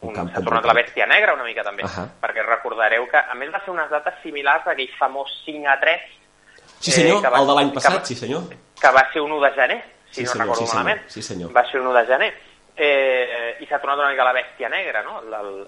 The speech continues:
Speaker 2: el Tottenham, la veritat és que el Tottenham, eh, en fi, és un, és un equipàs, però ara, eh, també va guanyar el, el Manchester City, també li va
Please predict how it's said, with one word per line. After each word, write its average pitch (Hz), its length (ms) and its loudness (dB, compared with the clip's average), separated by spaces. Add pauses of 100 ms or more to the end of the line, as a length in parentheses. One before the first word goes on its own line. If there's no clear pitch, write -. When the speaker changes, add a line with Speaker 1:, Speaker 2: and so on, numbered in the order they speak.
(120)
Speaker 2:
el 104 80 -6
Tottenham, 151 320 -2
la 101 60 0
veritat 98 180 0
és - 40 -14
que 139 60 0
el 120 60 -4
Tottenham, 139 300 0 (420)
eh, 104 720 -6
en 104 100 -12
fi, 131 200 -10
és 113 140 -10
un, 98 180 -16
és 98 200 -18
un 104 100 -8
equipàs, 123 380 0
però 104 140 0
ara, 104 300 -2 (180)
eh, 50 720 -16 (280)
també 110 240 2
va 110 120 6
guanyar 107 320 2
el, 98 60 -6 (420)
el 107 80 -10
Manchester 104 380 -8
City, 120 220 -4
també 107 260 4
li 107 100 -6
va 104 140 4